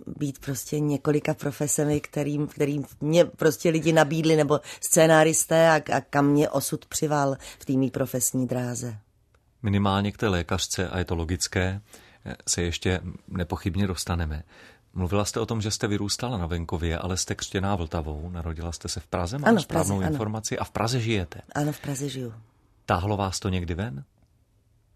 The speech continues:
Speaker 1: <laughs>
Speaker 2: V tom
Speaker 1: Táhne mě to,
Speaker 2: smyslu.
Speaker 1: táhne mě to ven pořád. Já ráda cestuju, ale to, takhle
Speaker 2: To já
Speaker 1: jste to
Speaker 2: vím,
Speaker 1: určitě nemyslel.
Speaker 2: ale v tom smyslu, že mnoho lidí Prahu opouští a stěhuje se kousek za Prahu, chce žít venku, blíž přírodě a tak dále. Tuhle touhu opustit matičku Prahu jste nikdy neměla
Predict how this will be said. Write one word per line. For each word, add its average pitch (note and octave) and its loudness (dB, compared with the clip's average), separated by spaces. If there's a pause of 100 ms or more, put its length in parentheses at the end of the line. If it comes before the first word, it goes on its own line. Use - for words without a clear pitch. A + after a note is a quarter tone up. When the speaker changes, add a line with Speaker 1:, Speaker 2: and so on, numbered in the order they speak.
(100)
Speaker 1:
<laughs> - 2 (500)
Speaker 2:
V - -8
tom E3 6
Speaker 1:
Táhne A#3+ 10
mě C4 8
to, C4 4
Speaker 2:
smyslu. F2 0
Speaker 1:
táhne B3+ 8
mě C#4 8
to C#4 6
ven C4 6 (400)
pořád. D#3+ 6
Já D#3+ 8
ráda F#3 6
cestuju, G#3+ 6
ale D3+ 10
to, F3+ 6 (120)
takhle C#3+ 6
Speaker 2:
To F3 8
já F3+ 6
Speaker 1:
jste F#3 6
to F#3+ 6
Speaker 2:
vím, A3+ 8
Speaker 1:
určitě F3+ 2
nemyslel. D#3+ 4
Speaker 2:
ale C3+ -2
v C3 0
tom D3+ 2
smyslu, D3+ -2
že E3+ 2
mnoho F3 0
lidí C3+ -2 (200)
Prahu C3 0
opouští A#2 -2
a G2+ 0
stěhuje G#2+ -4
se G#2+ -4
kousek A2 -2
za A2+ 0
Prahu, A2 0
chce - -8
žít F2+ -4
venku, G#2+ -2
blíž F#2 -4
přírodě G2+ -4
a G2+ -2
tak G#2+ -4
dále. A2+ -2 (480)
Tuhle B2 0
touhu G#2+ 0
opustit - -4 (100)
matičku G2 -6
Prahu F#2+ -2
jste G2+ -2
nikdy G2 -2
neměla G#2 -6